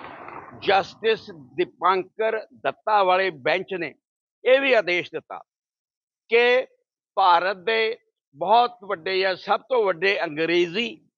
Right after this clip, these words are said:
ਤੇ ਫਿਰ ਇੱਕ ਹਿੰਦੀ ਅਖਬਾਰ 'ਚ ਇਸ ਗੱਲ ਦਾ ਇਸ਼ਤਿਹਾਰ ਦਿੱਤਾ ਜਾਏ ਕਿ ਗੋਲਡਨ ਫਾਰੈਸਟ ਦੀ ਜ਼ਮੀਨ ਨਿਲਾਮ ਹੋ ਰਹੀ ਹੈ। ਇਹ ਤਾਂ ਕਹਾਣੀ ਸੀਗੀ ਜੋ ਸੁਪਰੀਮ ਕੋਰਟ 'ਚ ਹੋ ਰਹੀ ਹੈ,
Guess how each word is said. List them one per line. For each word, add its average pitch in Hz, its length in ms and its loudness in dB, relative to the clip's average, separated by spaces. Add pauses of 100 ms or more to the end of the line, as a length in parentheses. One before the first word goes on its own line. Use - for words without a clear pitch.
(180)
ਤੇ 190 80 -4
ਫਿਰ 208 220 0
ਇੱਕ 196 180 -2
ਹਿੰਦੀ 196 580 -4
ਅਖਬਾਰ 143 380 0
'ਚ - 180 -20 (640)
ਇਸ 220 340 2
ਗੱਲ 214 220 0
ਦਾ 214 120 -2
ਇਸ਼ਤਿਹਾਰ 185 480 0
ਦਿੱਤਾ 156 400 -6
ਜਾਏ 147 480 -2 (520)
ਕਿ 220 140 4
ਗੋਲਡਨ 185 580 -4
ਫਾਰੈਸਟ 170 720 -2
ਦੀ 190 240 -8
ਜ਼ਮੀਨ 175 720 0 (280)
ਨਿਲਾਮ 156 720 2
ਹੋ 139 260 -8
ਰਹੀ 127 320 -14
ਹੈ। - 60 -20 (920)
ਇਹ 233 160 4
ਤਾਂ 247 140 0
ਕਹਾਣੀ 185 600 -2
ਸੀਗੀ 196 340 -6
ਜੋ 185 180 -2
ਸੁਪਰੀਮ 165 420 -8
ਕੋਰਟ 156 300 -12
'ਚ 156 40 -10
ਹੋ 156 140 -2
ਰਹੀ 156 220 -4
ਹੈ, - 40 -4